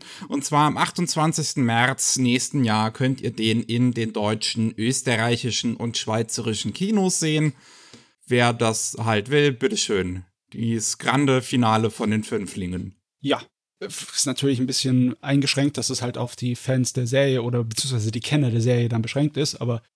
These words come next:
Speaker 2: hey, dafür hat es eigentlich ganz gut geflutscht, ne? Schnell noch zu uns gekommen.
Speaker 1: Ja. Was, ähm, auch noch jetzt demnächst zu uns kommt, ist der Laid Back Camp Film.
Speaker 2: Oh, da freue ich mich drauf.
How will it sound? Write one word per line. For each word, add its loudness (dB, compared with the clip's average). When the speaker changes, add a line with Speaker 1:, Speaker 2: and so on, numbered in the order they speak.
Speaker 2:
hey, 4
dafür 0
hat -4
es -4
eigentlich -4
ganz -6
gut -8
geflutscht, -6
ne? -2
Schnell 0
noch 2
zu -4
uns -2
gekommen. -4
Speaker 1:
Ja. -6
Was, 0
ähm, 4
auch 2
noch 2
jetzt -2
demnächst 2
zu -2
uns -2
kommt, 0
ist 0
der 4
Laid 0
Back -2
Camp 0
Film. 4
Speaker 2:
Oh, 4
da 2
freue -4
ich 2
mich 0
drauf. -8